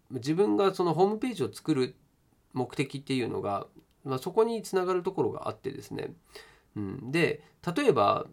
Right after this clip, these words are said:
その自分がですね、以前こう飲食店をやっていたと。で、うん、自分の、まあ、働いている飲食店だけじゃなくてですね、近隣のお店とかでもいいと思うんですけども、とにかくね、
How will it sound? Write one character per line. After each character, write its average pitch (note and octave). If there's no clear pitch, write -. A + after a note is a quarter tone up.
そ A#2
の A2+
自 C3+
分 G3
が F#3+
で G#2
す -
ね、 G#2
以 E3
前 G#2+
こ G#2
う G2
飲 B2+
食 C3+
店 A2+
を A2
や G2
っ -
て -
い -
た -
と。 -
で、 C#3
う A#2+
ん、 G#2
自 B2
分 G3+
の、 F#3+
ま C#3+
あ、 C3
働 D3
い E3
て F3
い E3+
る D#3+
飲 C#3
食 E3
店 -
だ A#2+
け F#3+
じ C3
ゃ G2+
な G#2
く -
て -
で -
す -
ね、 A2+
近 G3
隣 G3
の F#3+
お C#3+
店 D#3
と C#3
か G#2
で -
も G2+
い G2+
い G2
と G2
思 F2+
う -
ん -
で G2
す -
け G#2
ど G#2
も、 G#2
と D#4+
に D#4+
か -
く G#2+
ね、 F#2+